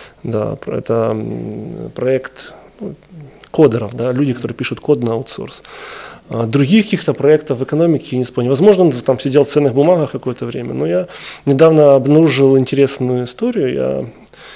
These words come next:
э, на од-, одного из, э, зашкваренных, э, Telegram-блогеров, связанного с Коломойским, увидел в ленте, э, там, "Ужасающая правда о Соросе", там, вот какое ужасное видео. Ну, я зашел, это там какой-то вообще ватный абсолютно,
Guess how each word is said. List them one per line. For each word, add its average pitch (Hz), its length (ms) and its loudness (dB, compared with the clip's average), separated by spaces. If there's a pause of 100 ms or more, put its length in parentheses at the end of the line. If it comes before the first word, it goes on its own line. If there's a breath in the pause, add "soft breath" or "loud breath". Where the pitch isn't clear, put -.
(500 loud breath)
э, 117 400 -6
на 131 140 2
од-, 143 240 0
одного 147 400 6
из, 127 400 0
э, 117 400 -4
зашкваренных, 131 800 2
э, 123 300 -6 (120)
Telegram-блогеров, 131 1000 2
связанного 123 380 -4
с - 60 -12
Коломойским, 190 520 0
увидел 147 280 2
в 120 80 -4
ленте, 156 380 0 (600 loud breath)
э, 104 420 -10
там, - 140 -12
"Ужасающая 156 640 4
правда 139 400 2
о 131 40 2
Соросе", 127 520 2
там, 117 420 -6
вот 127 280 0
какое 131 260 0
ужасное 131 440 0
видео. 113 260 -6
Ну, 180 100 0
я 240 100 4
зашел, 180 340 4
это - 140 -2
там 123 140 -2
какой-то 123 300 -2
вообще 123 260 -2
ватный 131 360 2
абсолютно, 120 560 -6